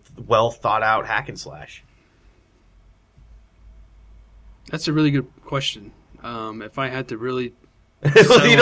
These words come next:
Speaker 2: on
Speaker 1: have to worry
Speaker 2: side
Speaker 1: about it. I was, I was curious what your thoughts were on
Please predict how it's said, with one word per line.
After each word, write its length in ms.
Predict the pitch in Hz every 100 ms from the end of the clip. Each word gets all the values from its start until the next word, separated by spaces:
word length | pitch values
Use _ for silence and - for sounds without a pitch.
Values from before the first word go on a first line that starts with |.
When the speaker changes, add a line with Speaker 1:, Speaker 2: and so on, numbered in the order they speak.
| 196
Speaker 2:
on 0 |
Speaker 1:
have 140 | 175
to 120 | 120 -
worry 120 | -
Speaker 2:
side 40 |
Speaker 1:
about 160 | 110 101
it. 20 |
I 100 | 120
was, 160 | 127 107
I 120 | 123
was 160 | 123
curious 280 | - 107 - - -
what 200 | 98 -
your 260 | 87 85 - - -
thoughts 240 | - -
were 120 |
on 40 | -